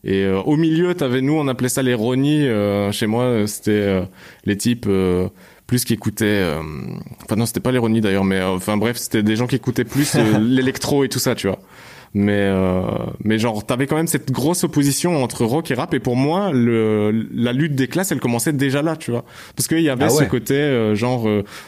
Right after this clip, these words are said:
Speaker 1: de, le, le rap, c'est pas de la vraie musique, tu vois.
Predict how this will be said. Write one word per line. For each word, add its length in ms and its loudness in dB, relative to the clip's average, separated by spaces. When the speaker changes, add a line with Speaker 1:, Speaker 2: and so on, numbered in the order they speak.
Speaker 1:
de, 160 -2
le, 280 2
le 220 2
rap, 300 -2
c'est 220 -2
pas 100 0
de 100 0
la 80 2
vraie 200 0
musique, 480 0
tu 100 -10
vois. 160 -4